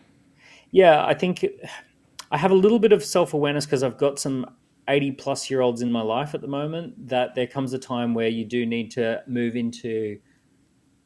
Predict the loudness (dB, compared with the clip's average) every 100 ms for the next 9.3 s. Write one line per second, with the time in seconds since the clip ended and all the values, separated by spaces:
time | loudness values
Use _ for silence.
0 | _ _ -12 -4 -2 -2 -4 -8 -10 -14
1 | _ _ _ -2 0 0 -4 -6 -4 -4
2 | -4 -8 -6 -2 2 2 0 -4 -8 -14
3 | -8 -6 -6 -4 -4 -4 0 0 0 -4
4 | -6 -6 _ _ _ _ _ -2 0 2
5 | 2 0 2 0 2 4 4 4 0 -4
6 | -4 -6 -6 -8 -10 -12 -8 -6 -4 -4
7 | -4 -2 -2 -6 -10 -12 -12 -10 -12 -12
8 | -16 _ _ _ _ _ -16 -12 -8 -8
9 | -8 -10